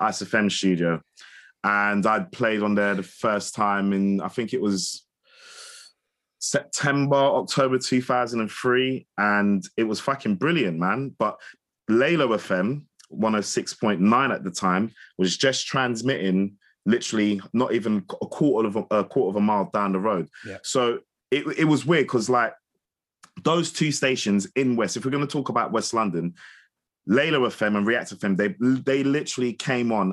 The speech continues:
Speaker 1: at the same time. And you could tell, like, there was a bit of early competition, like, developing, because you had, like, early grime crews going on React and early grime crews going on Lalo.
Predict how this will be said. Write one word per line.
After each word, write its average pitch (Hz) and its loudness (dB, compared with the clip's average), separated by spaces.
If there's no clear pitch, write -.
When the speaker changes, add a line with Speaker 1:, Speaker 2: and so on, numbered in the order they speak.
Speaker 1:
at 113 -2
the 101 -4
same 101 -2
time. 90 -2
And 117 2
you 139 2
could 139 -2
tell, 156 0
like, 117 2
there 113 0
was 107 -2
a 104 -2
bit 101 -2
of 104 -6
early 127 2
competition, 110 -2
like, 95 0
developing, 95 0
because 95 0
you 120 4
had, 107 0
like, 98 0
early 120 2
grime 110 2
crews 98 0
going 110 0
on 104 0
React 95 0
and 98 0
early 107 2
grime 104 0
crews 95 0
going 92 0
on 90 2
Lalo. 104 -2